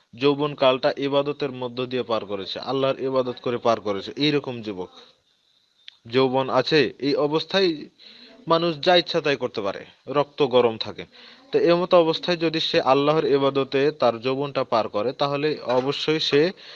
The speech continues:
আরশের ছায়ার নিচে জায়গা পাবে। তিন নম্বর হচ্ছে কলবু মালাকুম ফিল মাসাজিদ, যে যার অন্তরটা মসজিদের সাথে ঝুলন্ত থাকে।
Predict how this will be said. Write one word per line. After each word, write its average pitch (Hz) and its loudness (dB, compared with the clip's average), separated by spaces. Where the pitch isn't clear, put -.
আরশের 143 0
ছায়ার 147 0
নিচে 139 -4
জায়গা 117 2
পাবে। 104 -4
তিন 156 -6
নম্বর 160 2
হচ্ছে 165 0
কলবু 156 2
মালাকুম 143 0
ফিল 147 -6
মাসাজিদ, 123 0
যে 120 0
যার 143 0
অন্তরটা 165 -2
মসজিদের 160 -2
সাথে 160 -2
ঝুলন্ত 135 -2
থাকে। 107 -6